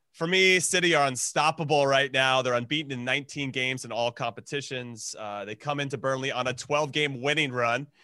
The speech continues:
and have lost just once on the road. So,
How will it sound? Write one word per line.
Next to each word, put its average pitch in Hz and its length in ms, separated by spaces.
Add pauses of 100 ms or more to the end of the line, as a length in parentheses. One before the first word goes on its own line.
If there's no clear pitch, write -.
(280)
and 135 440
have 139 120
lost 170 260
just 185 180
once 160 320
on 135 120
the 139 80
road. 123 280 (300)
So, 156 460